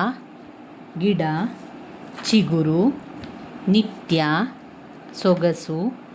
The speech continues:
ಊಟ, ಗಿಡ್ಡ, ಬಾಲ, ದೊಡ್ಡ, ಕಿವಿ, ಚಂದ, ಎದ್ದು, ಎನ್ನ,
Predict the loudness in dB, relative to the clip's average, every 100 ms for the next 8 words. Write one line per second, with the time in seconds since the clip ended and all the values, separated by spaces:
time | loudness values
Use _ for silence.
0 | -18 -18 -18 -18 -18 -18 -18 -18 -16 -16
1 | -2 4 6 6 2 0 0 -2 -6 -16
2 | -20 -20 -14 -4 0 0 0 0 2 0
3 | -4 -10 -20 -18 -10 -2 0 2 0 0
4 | -2 -4 -6 -12 -20 -16 -2 0 0 0
5 | 2 4 2 0 -6 -16 -16 0 4 6
6 | 4 -2 -2 -4 -6 -16 -16 -8 -2 0
7 | 2 2 2 4 2 -2 -10 -20 -20 -6
8 | -2 -2 -4 -2 0 0 -2 -4 -16 -18
9 | -8 0 4 6 4